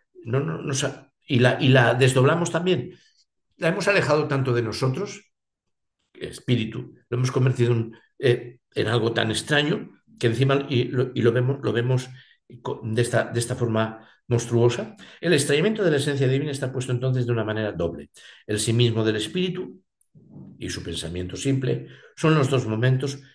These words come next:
cuya unidad absoluta es el espíritu absoluto. Bueno, aquí no hay monstruosidad, ¿no? O sea, vemos el espíritu y su pensamiento. Fijaos, espíritu absoluto. Está hablando de lo que es el espíritu absoluto.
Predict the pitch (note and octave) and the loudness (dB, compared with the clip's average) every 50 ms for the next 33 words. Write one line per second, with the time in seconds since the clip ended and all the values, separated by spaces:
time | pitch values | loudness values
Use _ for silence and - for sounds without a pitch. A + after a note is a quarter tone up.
0 | _ _ _ - B2+ B2 A#2 A2+ G#2+ A2 - - - A2 G#2 G#2 G2 A#2+ B2+ B2+ | _ _ _ 2 2 6 6 6 4 4 0 -4 -6 -4 -4 0 0 0 0 0
1 | - - - B2 - - - A#2 B2+ B2+ D3+ - - - - - - G#2 G2+ F2+ | -2 -4 -4 -4 -2 -4 -2 -2 0 -2 -2 -6 -6 -6 -6 -4 -4 -4 -6 -8
2 | - - F#2+ F#2 F2+ F#2 F2+ - - - - - _ _ _ _ - - - F2+ | -8 -8 -8 -8 -6 -8 -10 -10 -14 -20 -20 -20 _ _ _ _ -6 -6 -4 -8
3 | D#2 D2+ D2 D#2 - _ - - - _ F2 E2 C#2+ - - G#2+ G2+ G2 F#2 F2 | -8 -10 -12 -14 -20 _ -20 -20 -16 _ -12 -12 -12 -8 -8 -6 -4 -4 -4 -4
4 | E2+ E2+ E2+ - F2+ E2+ - E2 C2+ C2 - - - F#3+ G3 - - G2 F2+ - | -6 -8 -12 -14 -16 -14 -14 -14 -14 -14 -14 -12 -12 -10 -8 -8 -8 -10 -10 -12
5 | - - _ _ - B2+ B2 - F#2 F2 - - _ _ _ _ _ - G#2+ A2 | -20 -20 _ _ 2 2 2 2 0 -6 -10 -14 _ _ _ _ _ -4 -4 -4
6 | G#2+ - - C3+ C3 B2+ B2 - - - - A#2+ A2+ A2+ G#2 G#2 A2 - - - | -4 -2 0 0 0 0 0 -4 -6 -4 -6 -4 -4 -4 -4 -4 -6 -8 -10 -14
7 | - - _ _ - C3+ C3+ F3 F3+ B2 - - - - _ _ _ _ _ _ | -20 -20 _ _ -4 -2 2 2 2 2 0 -4 -14 -18 _ _ _ _ _ _
8 | _ _ _ _ _ _ _ _ _ _ _ _ _ _ _ _ _ _ _ _ | _ _ _ _ _ _ _ _ _ _ _ _ _ _ _ _ _ _ _ _
9 | _ _ _ _ _ _ _ - _ _ _ _ _ _ _ _ _ _ _ _ | _ _ _ _ _ _ _ -20 _ _ _ _ _ _ _ _ _ _ _ _
10 | _ _ - - - D3+ D3 D3 D#3 C3 - - A2 F#2 - - - - _ _ | _ _ -12 -4 -4 -4 -2 -2 -4 -4 -4 -6 -6 -6 -6 -12 -16 -18 _ _
11 | _ _ _ _ - - - C3+ C3 C3+ C#3+ D3 D3 C#3 A#2+ - B2+ A#2+ - A#2 | _ _ _ _ -14 -6 -2 0 0 0 0 0 0 0 0 0 -2 -4 -4 -4
12 | G#2+ - - - A2+ A2 - A2+ - - - D2+ - - - | -6 -6 -8 -8 -8 -6 -6 -8 -8 -8 -10 -12 -14 -14 -20